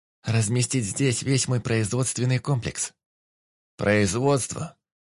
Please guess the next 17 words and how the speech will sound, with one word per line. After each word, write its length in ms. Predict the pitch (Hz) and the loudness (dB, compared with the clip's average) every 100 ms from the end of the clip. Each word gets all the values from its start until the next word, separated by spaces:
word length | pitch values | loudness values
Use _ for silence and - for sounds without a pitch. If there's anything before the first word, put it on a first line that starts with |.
| _ _ | _ _
Достаточно 640 | 135 147 - 143 127 - | 2 2 4 2 2 0
энергоемкий 920 | 120 123 120 110 117 113 131 113 - - | 0 2 2 2 2 4 2 2 -2 -6
процесс. 580 | - 87 - - - - _ _ _ _ _ _ | -4 -4 -4 -6 -8 -14 _ _ _ _ _ _
Где 320 | 104 135 160 | -2 4 6
мы 140 | 113 | 6
будем 320 | 85 87 85 82 | 2 0 0 2
брать 200 | 101 - | 2 2
столько 360 | - 104 90 - | 0 0 0 -2
энергии?» 600 | 107 98 76 - - - _ _ _ _ _ _ | 0 0 0 -4 -10 -12 _ _ _ _ _ _
«На 120 | 135 131 | 0 2
северной 560 | - 147 127 104 98 | 4 2 2 2 2
сфере 420 | 92 - 147 117 | 0 0 0 2
можно 360 | 98 127 113 113 | 2 0 0 2
развернуть 440 | 110 90 101 139 | 0 0 0 0
достаточно 520 | 117 104 127 123 - 110 | 2 0 0 -2 -2 -2
солнечных 600 | 131 127 117 - 123 107 | 0 0 0 0 -2 -2
батарей, 540 | 120 113 117 80 - | -2 0 0 -2 -6